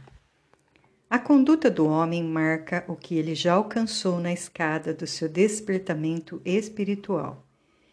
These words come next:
Quem não percebe na vida as suas ações? O que a gente é, manifesta-se na palavra, no olhar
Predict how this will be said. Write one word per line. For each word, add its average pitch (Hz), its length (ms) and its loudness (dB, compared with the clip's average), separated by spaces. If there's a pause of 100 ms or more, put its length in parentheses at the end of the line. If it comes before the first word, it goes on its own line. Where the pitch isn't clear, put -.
(400)
Quem 294 260 8
não 214 140 6
percebe 180 540 2
na 160 160 0
vida 160 680 -2
as 156 140 -8
suas 160 400 -4
ações? 190 840 -2 (680)
O 214 120 -6
que 302 160 4
a 294 80 8
gente 165 440 -2
é, 165 360 4 (420)
manifesta-se 175 880 -2
na 190 140 0
palavra, 175 800 0 (120)
no 180 180 -2
olhar 170 580 2